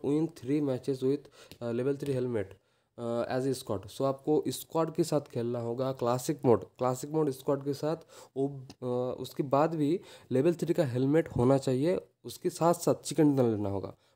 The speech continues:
मतलब स्क्वाड के साथ खेलना होगा क्लासिक मोड पर, लेवल थ्री का हेलमेट होना चाहिए,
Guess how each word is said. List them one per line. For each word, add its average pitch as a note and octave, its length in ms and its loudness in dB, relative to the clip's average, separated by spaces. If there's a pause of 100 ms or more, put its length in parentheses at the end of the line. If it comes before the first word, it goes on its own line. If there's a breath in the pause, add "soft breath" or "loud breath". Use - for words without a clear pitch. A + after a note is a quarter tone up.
मतलब B2 160 -6
स्क्वाड D3+ 320 0
के D#3+ 60 -4
साथ D#3+ 140 0
खेलना D#3 360 -4
होगा D#3+ 340 0
क्लासिक C3 640 -8
मोड D3+ 220 0
पर, F#3+ 340 0 (280 soft breath)
लेवल C3 220 0
थ्री D3+ 200 -6
का D#3+ 100 -2
हेलमेट C3+ 360 0
होना C3+ 220 -2
चाहिए, D#3+ 440 -2